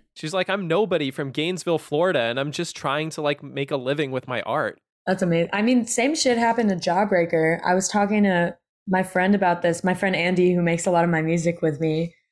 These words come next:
Speaker 2: Um, we were talking about this the other day 'cause he, like, he showed me Jawbreaker. I'd only listened to, like, one of their songs, and they're amazing. And there's so many, you can hear their influences in so many other bands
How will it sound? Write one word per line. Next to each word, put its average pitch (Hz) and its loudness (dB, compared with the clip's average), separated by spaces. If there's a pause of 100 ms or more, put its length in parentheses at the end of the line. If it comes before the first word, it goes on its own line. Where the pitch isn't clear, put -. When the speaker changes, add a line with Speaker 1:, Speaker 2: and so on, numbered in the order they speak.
(180)
Speaker 2:
Um, 180 0 (220)
we 202 2
were 190 4
talking 196 0
about 175 2
this 175 0
the 180 4
other 170 2
day 170 2
'cause 185 -6
he, 240 2
like, 269 0 (560)
he 247 2
showed 202 2
me 196 0
Jawbreaker. 160 2
I'd 180 0
only 190 4
listened 185 2
to, 190 0
like, 165 2
one 165 0
of 170 0
their 165 2
songs, 165 -2 (520)
and 196 2
they're 190 2
amazing. 170 0
And 180 0
there's 175 0
so 214 2
many, 214 2
you 208 4
can 214 2
hear 233 2
their 190 2
influences 175 0
in 165 -2
so 180 0
many 170 0
other 170 2
bands 160 0